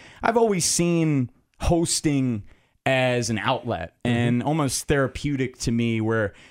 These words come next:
Speaker 1: no matter what's going on on the outside, for these four hours, I can just dial in, I, I can vibe and have fun with you, Ken,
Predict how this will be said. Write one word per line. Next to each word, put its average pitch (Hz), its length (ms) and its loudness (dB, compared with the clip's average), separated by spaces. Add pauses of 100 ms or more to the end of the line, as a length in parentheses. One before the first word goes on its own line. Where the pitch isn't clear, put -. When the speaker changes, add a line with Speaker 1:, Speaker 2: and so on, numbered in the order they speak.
(120)
Speaker 1:
no 180 60 -4
matter 208 200 -2
what's 175 240 -2
going 160 260 -4
on 143 320 -4
on 127 200 -2
the 120 120 0
outside, 117 760 -2 (580)
for 160 80 -4
these 165 240 -4
four 165 240 -2
hours, 139 340 0
I 123 100 -2
can 120 160 -6
just 110 260 -8
dial 139 360 0
in, 135 360 0
I, 110 160 -6 (120)
I 107 120 -6
can 104 260 -6
vibe 143 600 0
and 110 100 -4
have 117 220 -4
fun 160 500 -2
with 113 180 -6
you, 156 360 0
Ken, 143 580 0